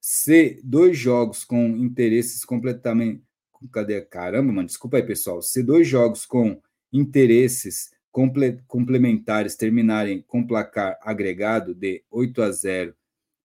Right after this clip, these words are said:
despertaria alguma suspeita de corrupção? Isso pode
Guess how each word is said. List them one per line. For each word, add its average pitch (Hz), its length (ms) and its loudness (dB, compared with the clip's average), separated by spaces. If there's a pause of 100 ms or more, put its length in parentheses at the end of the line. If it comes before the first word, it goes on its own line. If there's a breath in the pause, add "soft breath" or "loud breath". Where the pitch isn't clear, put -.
(360)
despertaria 120 1400 0
alguma 120 440 -2
suspeita 107 560 -6
de 110 140 -2
corrupção? 101 760 -4 (140)
Isso 123 400 -4
pode 123 460 -2